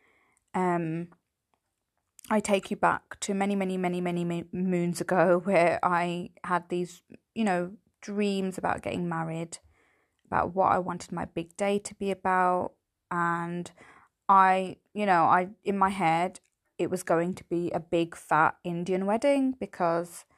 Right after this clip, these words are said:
my mom knew a lot of people, we had a lot of family, we had a lot of extended family,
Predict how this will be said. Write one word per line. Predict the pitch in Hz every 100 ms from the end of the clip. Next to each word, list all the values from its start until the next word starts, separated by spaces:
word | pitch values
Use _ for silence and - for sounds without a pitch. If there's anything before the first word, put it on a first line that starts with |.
| _ _ _ _ 190
my | 180
mom | 180 165 160 160 170
knew | 165 165
a |
lot | 165 -
of | 165
people, | - 220 214 208 202
we | 196
had | 175 160
a |
lot | 160 -
of | 147
family, | - 196 196 190 190
we | 180
had | 170
a | 165
lot | -
of |
extended | - - - 190 190
family, | - 196 185 180 180 180